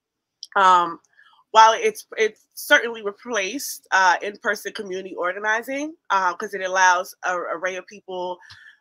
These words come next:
um, across the country and around the world to sort of be united in solidarity for whatever cause that can be summarized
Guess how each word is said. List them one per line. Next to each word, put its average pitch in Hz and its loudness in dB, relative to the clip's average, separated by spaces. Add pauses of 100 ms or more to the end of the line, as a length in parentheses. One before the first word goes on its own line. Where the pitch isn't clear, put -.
(140)
um, 175 2 (420)
across 214 -2
the 233 -12
country 202 -6
and 180 -6
around 185 0
the 254 -8
world 170 0 (340)
to 202 -8
sort 196 -6
of 180 -12
be 185 -18
united 180 0
in 175 -10
solidarity 170 -4
for 175 -4
whatever 185 -2
cause 160 -2
that 156 -6
can 180 -12
be 170 -14
summarized 160 -6